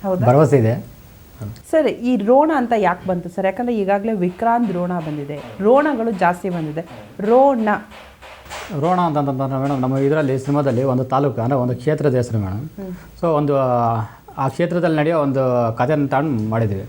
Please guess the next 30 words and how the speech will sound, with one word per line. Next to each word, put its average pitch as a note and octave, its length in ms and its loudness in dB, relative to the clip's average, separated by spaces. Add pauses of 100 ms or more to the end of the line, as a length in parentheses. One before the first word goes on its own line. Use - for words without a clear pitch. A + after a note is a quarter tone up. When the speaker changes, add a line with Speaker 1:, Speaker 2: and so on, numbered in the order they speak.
Speaker 1:
ನಿಮ್ದೇ A#3 240 -4
ಕತೆ? F#3 240 -8 (580)
Speaker 2:
ಇಲ್ಲ, A#2+ 300 0
ಕಥೆ D3 300 0
ಒಂದು C#3 320 0
ಫ್ರೆಂಡ್ C#3+ 240 0
ಇದ್ರು F#2+ 300 -6 (760)
ಆ A2 60 -2
ರಮೇಶ್ B2 320 2
ಕುಮಾರ್ A#2+ 260 2
ಅಂತೇಳಿ, G#2 360 -2 (120)
ಅವ್ರದ್ದು A2+ 220 2
ಕಥೆ. G2 240 -6 (1300)
Speaker 1:
So G3 140 -6
ನಿಮ್ಮ, G3+ 280 -2 (240)
ಅಲ್ಲ D#3+ 120 -4
ಸಾರಿ, C#3+ 260 -8 (240)
ನಿಮ್ಮ F#3 200 2
ಫ್ರೆಂಡ್ A3+ 360 -2
ಕತೆ, B3 240 2
ನೀವು G#3 320 0
ಆ್ಯಕ್ಷನ್ F3+ 400 0
ಕಟ್ D#3 160 -8
ಹೇಳಿದ್ರಿ. C#3+ 300 -8
Speaker 2:
ಹೌದು. G#2+ 280 4 (600)
Speaker 1:
So F#3+ 220 2 (1080)
ಆ್ಯಕ್ಷನ್ G#3 480 -4
ಕಟ್ A3 180 -4
ಹೇಳ್ಬೇಕಾದ್ರೆ E3+ 560 -2
ಮುಂಚೆ D#3+ 500 -6